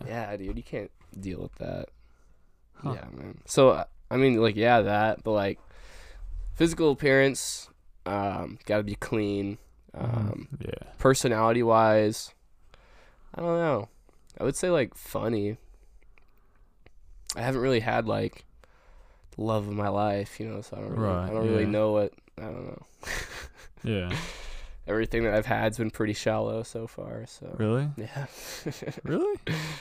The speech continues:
Speaker 1: Yeah. I'd say I'd probably, I probably fell in love, like, once.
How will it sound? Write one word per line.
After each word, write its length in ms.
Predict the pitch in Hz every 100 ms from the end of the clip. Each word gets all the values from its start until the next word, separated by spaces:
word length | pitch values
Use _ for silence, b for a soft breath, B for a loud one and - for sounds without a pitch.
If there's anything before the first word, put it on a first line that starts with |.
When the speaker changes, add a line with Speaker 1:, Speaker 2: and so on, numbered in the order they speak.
| B
Speaker 1:
Yeah. 360 | - 143 160 135 - - - B B B B B
I'd 160 | - 123
say 200 | 185 160
I'd 180 | 135 139
probably, 400 | 185 175 143 -
I 80 | 139
probably 220 | 208 175
fell 240 | - 123
in 100 | 110
love, 480 | 101 98 98 98 - - - -
like, 180 | - -
once. 640 | - - - - -